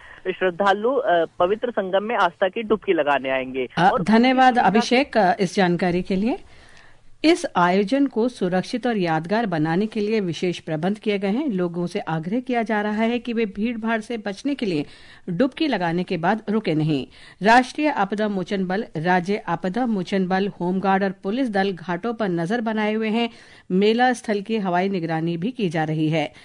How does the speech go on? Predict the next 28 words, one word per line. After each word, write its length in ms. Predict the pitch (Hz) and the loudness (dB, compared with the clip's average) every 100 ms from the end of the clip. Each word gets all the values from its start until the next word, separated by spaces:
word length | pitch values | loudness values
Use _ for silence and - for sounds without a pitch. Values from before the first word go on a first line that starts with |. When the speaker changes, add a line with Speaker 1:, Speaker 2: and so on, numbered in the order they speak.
| - _ - | -20 _ -4
Speaker 2:
इसके 300 | 269 - 311 | -2 -2 -2
अतिरिक्त 500 | - 196 233 226 185 | -2 -2 -2 -4 -10
श्रद्धालुओं 580 | - 180 170 180 196 220 | -6 -4 -2 -2 -2 -4
की 160 | 240 | -6
सुविधा 420 | 214 165 170 226 | -6 -4 -2 -2
के 160 | 240 185 | -2 -4
लिए 220 | 170 214 | -2 -4
साढ़े 320 | 233 196 185 | -2 -2 -2
चार 360 | 190 - 185 226 | -2 -2 0 0
हजार 300 | 208 170 170 | -2 -2 -4
बसें 380 | 160 160 240 214 | -6 -6 -4 -4
भी 140 | 196 | -6
चलाई 360 | 196 226 165 147 | -4 -2 0 0
जा 140 | 151 | 0
रही 340 | 151 160 170 165 | 0 0 2 2
हैं। 240 | 160 - - - - - - | 0 -6 -16 -20 -20 -18 0
रेलवे 420 | 180 262 294 339 | 4 6 4 2
ने 200 | 240 185 | 0 0
श्रद्धालुओं 560 | 226 190 180 196 208 233 | -2 -2 0 -2 -2 -4
की 140 | 247 | -6
सुविधा 400 | 220 175 185 226 | -6 -6 -4 -4
के 160 | 220 202 | -4 -4
लिए 140 | 202 | -2
आज 280 | 226 175 185 | -2 -2 -2
सवेरे 420 | - 180 185 202 | -2 -4 -2 -2
नौ 240 | 185 170 220 | -2 -2 -2
बजे 240 | 220 170 | -4 -4
तक 180 | 190 | -6